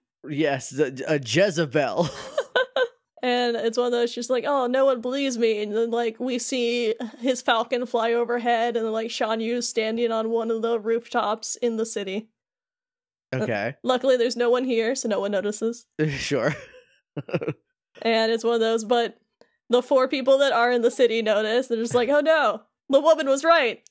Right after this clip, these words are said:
Speaker 2: Let's go
Speaker 1: <laughs>
Speaker 2: fight things, I guess. Uh, we'll all take credit for it. We all saw it."
Speaker 1: Yes. <laughs> Could not have foreseen this.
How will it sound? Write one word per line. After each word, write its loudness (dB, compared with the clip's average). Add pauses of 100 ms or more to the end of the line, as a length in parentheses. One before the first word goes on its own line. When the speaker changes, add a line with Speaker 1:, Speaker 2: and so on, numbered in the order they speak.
(400)
Speaker 2:
Let's -2
go 4
Speaker 1:
<laughs> -
Speaker 2:
fight 2
things, 2
I 2
guess. -2
Uh, 0
we'll 2
all 4
take 0
credit 0
for 0
it. -2
We 2
all 2
saw -2
it." -6 (320)
Speaker 1:
Yes. -2
<laughs> -20
Could -2
not -2
have -6
foreseen -4
this. -14